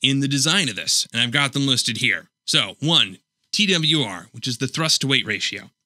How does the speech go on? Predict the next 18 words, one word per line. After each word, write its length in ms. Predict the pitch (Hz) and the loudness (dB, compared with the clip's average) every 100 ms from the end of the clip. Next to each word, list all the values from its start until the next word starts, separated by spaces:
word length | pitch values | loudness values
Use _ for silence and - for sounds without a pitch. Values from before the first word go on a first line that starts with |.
| - - - - - - - - - - - _ _ | -16 -14 -14 -14 -16 -18 -20 -20 -20 -20 -20 _ _
pid 340 | - 247 269 269 | 0 2 2 2
controllers 500 | 254 - 170 165 151 - | 0 2 2 2 0 -2
are 480 | 127 123 120 120 120 _ _ _ _ - | 0 2 2 0 -4 _ _ _ _ -6
linear 460 | 123 160 165 156 | -2 2 2 2
response 480 | 139 131 - 120 110 | 2 0 0 -4 -2
systems. 580 | - 113 - 107 - - _ _ _ | -2 -2 -4 -4 -6 -8 _ _ _
That 80 | - | -8
means 180 | 113 110 | -4 -4
for 320 | - 143 156 | -2 0 2
a 60 | 151 | 2
given 300 | 135 151 147 | 2 2 2
input, 400 | 151 - - 123 | 0 -2 -6 -4
there 160 | 120 | -2
is 200 | 120 120 | 0 0
a 340 | 120 123 123 120 - _ _ _ 127 | 2 2 2 -2 -10 _ _ _ -4
output. 400 | 131 - - - _ | -4 -6 -14 -16 _
There 140 | - 123 | -4 -2
is 180 | 120 | -2